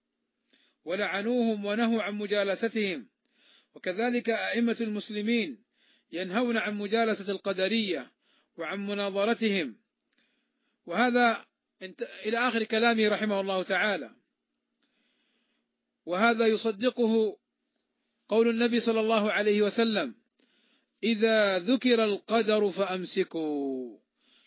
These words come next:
لا تخوضوا ولا تناقشوا ولا تجادلوا، بل سلموا وآمنوا. قال: "ومثل أحاديث الرؤيا كلها"، يعني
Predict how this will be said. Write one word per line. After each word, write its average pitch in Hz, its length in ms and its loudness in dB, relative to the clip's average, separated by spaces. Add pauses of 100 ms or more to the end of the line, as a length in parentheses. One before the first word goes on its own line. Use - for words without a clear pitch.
(100)
لا 233 160 2
تخوضوا 170 640 -2 (640)
ولا 214 260 0
تناقشوا 240 840 0 (720)
ولا 233 300 2
تجادلوا، 220 840 0 (580)
بل 185 200 -4
سلموا 226 680 2
وآمنوا. 170 720 -4 (680)
قال: 247 240 4
"ومثل 247 420 4
أحاديث 226 600 2
الرؤيا 214 540 2 (640)
كلها"، 226 760 4 (1700)
يعني 196 600 0